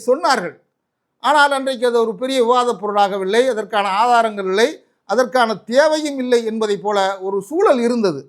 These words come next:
ஏனென்றால் ஈழத்து தாக்கம் இன்றைக்கு வரையிலும் இருக்கிறது. இந்திய அரசியல் சூழலில் ஈழம் மட்டுமே பிரச்சனை அல்ல, இங்கே பெரியாரியும் இருக்கிறது, மார்க்சியம் இருக்கிறது,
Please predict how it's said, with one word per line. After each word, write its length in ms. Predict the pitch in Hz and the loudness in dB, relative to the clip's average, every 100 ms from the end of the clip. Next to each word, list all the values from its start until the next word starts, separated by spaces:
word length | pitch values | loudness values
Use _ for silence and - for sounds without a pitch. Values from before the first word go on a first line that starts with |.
| _ _ _ _ | _ _ _ _
ஏனென்றால் 440 | 170 202 208 294 254 | 0 2 2 2 2
ஈழத்து 360 | 277 269 262 190 | 2 0 0 -4
தாக்கம் 440 | 196 196 220 262 - _ | -2 -2 -2 -4 -8 _
இன்றைக்கு 320 | 196 240 214 | -4 -2 0
வரையிலும் 380 | 233 233 240 233 | 2 2 2 0
இருக்கிறது. 420 | 226 226 202 139 - _ _ _ _ _ _ _ _ - | -2 -2 -2 -4 -8 _ _ _ _ _ _ _ _ -2
இந்திய 260 | 214 294 277 | 2 6 6
அரசியல் 400 | 247 247 247 214 | 4 2 2 0
சூழலில் 480 | 202 190 196 254 294 - _ _ _ _ | 2 2 4 2 0 -8 _ _ _ _
ஈழம் 320 | 196 294 269 214 | 0 2 2 2
மட்டுமே 320 | 226 302 294 247 | -2 0 2 2
பிரச்சனை 380 | 226 - 220 185 | 0 -2 -2 -4
அல்ல, 180 | 147 127 - _ | -6 -8 -12 _
இங்கே 160 | 156 139 | -14 -4
பெரியாரியும் 520 | 190 240 226 208 180 | 2 4 4 2 -4
இருக்கிறது, 440 | 165 160 170 196 262 - _ _ _ _ 165 | -8 -6 0 2 2 0 _ _ _ _ 0
மார்க்சியம் 480 | 196 233 233 220 | 0 0 -2 -4
இருக்கிறது, 440 | 185 160 180 196 | -4 -4 -2 2